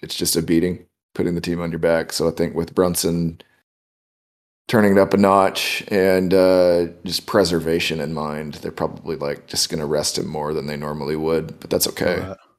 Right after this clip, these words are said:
Speaker 1: I would rather
Speaker 2: Yeah.
Speaker 1: him be healthy.
Speaker 2: Yep. Um, let's see. Uh, Jonas asks, uh, "Will the Mavs find any kind of rhythm this season? Some injuries, health and safety protocols,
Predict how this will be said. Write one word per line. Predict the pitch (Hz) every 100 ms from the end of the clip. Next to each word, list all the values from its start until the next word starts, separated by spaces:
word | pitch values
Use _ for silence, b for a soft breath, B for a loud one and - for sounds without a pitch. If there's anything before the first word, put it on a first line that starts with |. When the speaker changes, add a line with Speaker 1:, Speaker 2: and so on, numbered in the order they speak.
| _ _ -
Speaker 1:
I | 95
would | 85
rather | 85 80
Speaker 2:
Yeah. | 85
Speaker 1:
him | 85
be |
healthy. | 85 92 - - _ _ _ _ _ -
Speaker 2:
Yep. | 123 - _ b b _ -
Um, | 143 139
let's | 127 120
see. | - 127
Uh, | 120 117 104
Jonas | 101 143 180 143
asks, | 120 113 117 - -
uh, | 131 -
"Will | 127
the | 139
Mavs | 135 143 175
find | - 180
any | 147 151
kind | 156 139
of | 123
rhythm | 120 107 101 95 110 - _ _ _ _ _ _
this | 120 135 131
season? | - 113 104
Some | 131 123
injuries, | 165 180 180 165
health | 127 127
and |
safety | 113 156
protocols, | 165 156 147 139 131 123 -